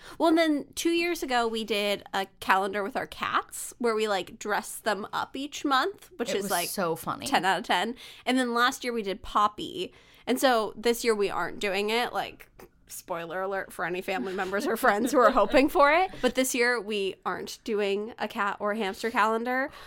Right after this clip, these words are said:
Speaker 1: So there's not, like, a little present now for me to give, like, my aunts and uncles and, like, my friends that, like, don't really do presents or, you know.
Speaker 2: Right.
Speaker 1: So I feel like now I really have to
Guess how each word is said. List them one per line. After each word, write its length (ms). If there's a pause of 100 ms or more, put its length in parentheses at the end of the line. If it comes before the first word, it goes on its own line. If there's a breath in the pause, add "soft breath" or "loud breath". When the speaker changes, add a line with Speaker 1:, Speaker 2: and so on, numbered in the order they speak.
Speaker 1:
So 340
there's 260
not, 220
like, 140
a 80
little 480
present 560
now 260
for 160
me 160
to 120
give, 260
like, 260
my 120
aunts 340
and 80
uncles 840
and, 140
like, 640 (400)
my 160
friends 680
that, 160
like, 200
don't 220
really 200
do 140
presents 720
or, 140
you 160
know. 180
Speaker 2:
Right. 360
Speaker 1:
So 120
I 120
feel 140
like 200
now 100
I 60
really 280
have 160
to 240